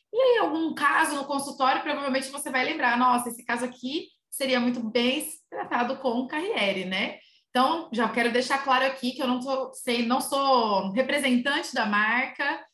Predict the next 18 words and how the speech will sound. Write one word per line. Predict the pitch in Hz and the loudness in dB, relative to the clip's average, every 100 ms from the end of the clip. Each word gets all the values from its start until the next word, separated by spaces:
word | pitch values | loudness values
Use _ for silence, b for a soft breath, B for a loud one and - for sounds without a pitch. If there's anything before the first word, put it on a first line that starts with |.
| _ _ - | _ _ -6
não, | 226 254 294 - | -4 -2 -4 0
não | 269 302 269 | 2 2 2
ganho | 294 302 294 | 2 2 2
nada | 262 262 320 370 320 | 2 4 2 2 -2
com | 320 277 | -2 0
isso, | 247 254 320 349 - 262 | 2 2 0 -6 -8 -10
tá? | 247 247 | -4 -4
Não | 277 | -4
tenho | 277 294 | -8 -6
relação | 302 294 - - 285 | -4 -6 -8 -10 -8
nenhuma, | 277 302 381 294 285 330 381 392 - | -8 -8 -6 -6 -4 -2 -2 -4 -4
nem | 254 262 | -2 -2
com | 269 | 0
a | 254 | -2
Orthoganizer | 247 247 269 240 226 247 240 | 0 0 0 2 0 2 -2
aqui | 233 | -2
no | 240 | -4
Brasil, | 247 285 - 262 320 | -2 -4 -4 -4 -4